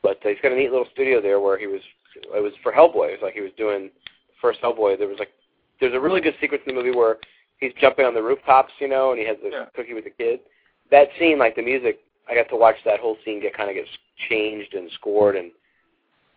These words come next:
Speaker 2: He's just, like, a
Speaker 1: neat.
Speaker 2: natural. He's just a natural talent. What does he usually play? Does he just play on the keys and stuff?
Speaker 1: Yeah, I mean, I, I'm, I'm sure
Speaker 2: Tickle the
Speaker 1: he
Speaker 2: ivories?
Speaker 1: He tickles the ivories.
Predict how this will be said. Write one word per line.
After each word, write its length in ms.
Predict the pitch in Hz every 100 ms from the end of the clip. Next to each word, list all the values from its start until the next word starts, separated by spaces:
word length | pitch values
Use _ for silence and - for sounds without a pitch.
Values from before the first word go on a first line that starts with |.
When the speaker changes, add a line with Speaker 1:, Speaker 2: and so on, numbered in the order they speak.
| _ -
Speaker 2:
He's 160 | 151
just, 120 | 143
like, 100 | 123
a 40 | 110
Speaker 1:
neat. 80 | 110
Speaker 2:
natural. 360 | 113 117 101 - -
He's 120 | 127
just 120 | 117
a 60 | 101
natural 400 | 104 110 107 92
talent. 300 | 117 107 104
What 80 | 120
does 100 | 113
he 80 |
usually 280 | 110 107 98
play? 200 | 95 120
Does 80 | 107
he 60 | 104
just 120 | -
play 160 | 123 98
on 120 | 95
the 60 | 95
keys 340 | - 120 120
and 120 | 123 127
stuff? 220 | 135 135 _ _ _ _
Speaker 1:
Yeah, 240 | 196 135 110
I 20 |
mean, 140 | 120 117
I, 220 | 123 120
I'm, 80 | 143
I'm 300 | 131 143 131
sure 100 | 135 135
Speaker 2:
Tickle 40 | 117
the 60 | 123
Speaker 1:
he 60 |
Speaker 2:
ivories? 280 | 131 143 147 143 _ _ _ _ _ - - - _
Speaker 1:
He 80 | 113 -
tickles 280 | 123 113 101
the 80 | 101
ivories. 420 | 92 90 92